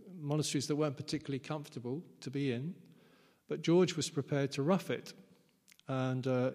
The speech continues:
even though he was given a s-, not terribly comfortable kuti and he was given a chipped bowl to eat his meal in and so on,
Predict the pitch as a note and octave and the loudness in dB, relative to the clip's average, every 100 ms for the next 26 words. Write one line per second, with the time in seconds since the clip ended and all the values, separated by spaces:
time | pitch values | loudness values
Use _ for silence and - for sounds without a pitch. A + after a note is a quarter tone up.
0 | - D3 C#3 C3 B2 B2 - C#3 C3 B2+ | 0 0 2 0 0 -2 -2 -2 0 -2
1 | B2+ B2 C3 E3+ - - G#3 F#3 D#3+ C#3 | -2 -4 -8 -12 -12 -10 -8 -4 -4 -2
2 | C#3+ B2+ B2 - B2+ - B2+ A#2 - C#3 | 0 0 0 -4 -6 -6 -6 -4 2 0
3 | C#3+ C#3+ C3 A#2+ A#2 A#2+ - C3 A#2+ A#2 | 2 -2 0 -2 -4 -6 -4 -2 -2 0
4 | - F3+ - B2+ C#3+ C#3 C3 C3 B2 B2 | 2 2 0 2 4 4 2 -2 0 -4
5 | C3+ C3 B2+ A#2+ B2 A#2 - C3+ B2+ | -2 -2 0 0 -2 -2 -2 -2 -2